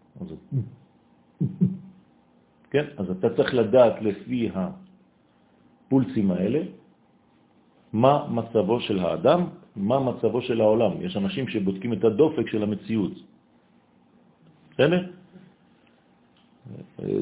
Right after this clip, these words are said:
זה נקרא חכמי הקבלה. "וכן הוא בכל עשר דפיקות, כנגד עשר נקודות, והם כנגד עשר אצבעות. כל דבר יודעות הן."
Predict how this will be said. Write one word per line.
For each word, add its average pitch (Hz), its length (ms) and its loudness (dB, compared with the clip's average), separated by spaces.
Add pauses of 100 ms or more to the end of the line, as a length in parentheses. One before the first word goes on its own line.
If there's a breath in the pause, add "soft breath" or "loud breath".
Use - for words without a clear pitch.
זה 123 120 6
נקרא 139 400 2
חכמי 113 300 -4
הקבלה. 90 440 -2 (960)
"וכן 147 420 4
הוא 131 320 4
בכל 135 380 4
עשר 127 320 0
דפיקות, 98 640 -4 (540)
כנגד 127 420 4 (240)
עשר 113 480 0 (280)
נקודות, 107 440 -4 (1120 soft breath)
והם 110 680 6
כנגד 127 400 2 (220)
עשר 120 400 0 (160)
אצבעות. 101 640 -4 (680)
כל 117 300 2
דבר 101 320 2
יודעות 95 420 0
הן." 78 160 -8